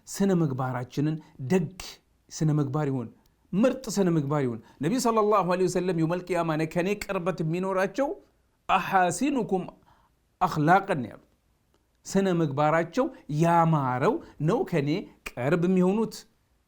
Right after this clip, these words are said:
ያሉት። በጀነት ዳርቻ፣ በጀነት መካከለኛው፣ በጀነት የላይኛው ክፍል ብለው ነቢዩ ሰለላሁ ዐለይሂ ወሰለም አሐሲኑሁም አኽላቃ ነው። አሁንም እዚህ ጋር የሚመጣው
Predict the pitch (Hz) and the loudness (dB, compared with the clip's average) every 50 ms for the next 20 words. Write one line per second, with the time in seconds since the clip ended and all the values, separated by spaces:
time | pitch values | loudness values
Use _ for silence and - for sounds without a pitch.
0 | _ _ - 120 110 101 98 - - - _ _ _ _ _ _ _ _ _ _ | _ _ -10 -10 -10 -10 -14 -16 -20 -20 _ _ _ _ _ _ _ _ _ _
1 | _ _ _ _ _ _ _ _ _ _ _ _ _ _ _ _ _ _ _ _ | _ _ _ _ _ _ _ _ _ _ _ _ _ _ _ _ _ _ _ _
2 | _ _ _ _ _ _ _ _ _ _ _ _ _ _ _ _ _ _ _ _ | _ _ _ _ _ _ _ _ _ _ _ _ _ _ _ _ _ _ _ _
3 | _ _ _ _ _ _ _ _ _ _ _ - 156 135 165 151 160 156 151 143 | _ _ _ _ _ _ _ _ _ _ _ -8 -2 0 0 2 2 2 2 0
4 | 120 123 135 139 127 123 120 - - 139 127 123 127 135 - _ _ _ _ _ | -2 -2 -4 -4 -4 -4 -8 -6 -4 -2 -2 -2 -4 -8 -12 _ _ _ _ _
5 | _ _ _ _ _ _ _ _ _ - 113 117 147 165 143 165 160 156 151 131 | _ _ _ _ _ _ _ _ _ -16 -4 -2 0 2 4 4 4 2 2 -2
6 | 143 - 143 135 - - 135 135 135 135 135 135 131 131 131 - - _ _ _ | -4 -4 -6 -8 -6 -4 -2 -2 -2 0 -2 -2 -2 -4 -6 -8 -14 _ _ _
7 | _ - 123 131 131 180 175 156 175 170 165 165 160 165 165 170 180 180 175 175 | _ -14 -10 -2 2 2 4 4 4 4 2 2 2 2 4 4 4 4 4 4
8 | 170 160 147 135 135 - 139 123 139 131 120 139 139 151 147 151 151 147 - 160 | 2 2 0 0 -2 -4 -6 -4 -4 -4 -2 -2 0 0 0 0 -2 -4 -4 -4
9 | 156 170 165 165 160 190 180 196 247 254 277 - - - _ _ _ - 123 - | -4 -2 -2 -2 -2 -2 -2 0 -2 -2 -4 -8 -12 -18 _ _ _ -16 -14 -14
10 | 120 117 110 - 135 127 120 113 110 107 113 - - - - - - 113 123 - | -14 -14 -10 -8 -6 -6 -6 -6 -8 -10 -14 -16 -18 -20 -16 -14 -12 -12 -12 -12
11 | - - - - - 110 113 117 110 110 110 110 113 110 107 101 101 101 101 104 | -12 -14 -12 -12 -12 -10 -10 -8 -8 -8 -8 -8 -8 -8 -10 -10 -10 -10 -12 -14
12 | - - - | -16 -20 -20